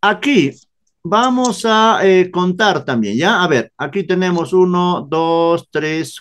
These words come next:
cuatro. Aquí hay cuatro letras, y cuatro letras es una cantidad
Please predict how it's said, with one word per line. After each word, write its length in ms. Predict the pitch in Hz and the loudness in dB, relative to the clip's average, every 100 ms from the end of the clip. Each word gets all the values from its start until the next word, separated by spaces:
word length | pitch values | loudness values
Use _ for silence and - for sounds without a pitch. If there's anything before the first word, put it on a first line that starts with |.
| _ | _
cuatro. 640 | 160 170 - - 78 - _ _ _ _ _ 131 107 - _ | 0 0 0 -6 -14 -16 _ _ _ _ _ -18 -18 -18 _
Aquí 360 | 156 - 208 202 | -4 -2 2 4
hay 240 | 190 180 | 4 2
cuatro 480 | 190 202 196 202 208 | 2 2 2 0 2
letras, 840 | 202 196 185 190 233 - - - - | 4 4 4 2 2 -2 -10 -12 -6
y 200 | 160 - | -6 0
cuatro 420 | 196 220 214 208 | 0 2 0 4
letras 540 | 202 196 185 180 165 | 6 4 2 -2 -2
es 220 | 180 180 | -2 0
una 260 | 185 175 160 | 0 -2 -4
cantidad 680 | 147 131 120 123 127 147 | -4 -4 -4 -4 -2 -2